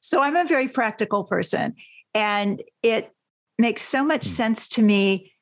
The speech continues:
Speaker 1: to just live as much in according with ahimsa as is possible and practical on this earth. And it's become far more pos-,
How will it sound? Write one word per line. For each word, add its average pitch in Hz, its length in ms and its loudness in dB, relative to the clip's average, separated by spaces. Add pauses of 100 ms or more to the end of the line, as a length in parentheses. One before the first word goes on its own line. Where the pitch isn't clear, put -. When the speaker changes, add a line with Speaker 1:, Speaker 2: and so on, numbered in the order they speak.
(420)
Speaker 1:
to 233 280 2
just - 580 -2 (840)
live 254 580 2 (420)
as 208 220 -2
much 269 320 2
in 285 100 2
according 226 440 0
with 202 140 -2
ahimsa 190 680 0 (400)
as 196 480 -2
is 196 420 2 (580)
possible 247 640 0
and 196 220 0
practical 208 840 -2 (220)
on 214 160 -2
this 202 240 2
earth. - 300 -2 (460)
And 220 260 -2
it's 254 220 -2
become 220 560 0
far 294 420 -2
more 214 460 0 (120)
pos-, 220 240 -2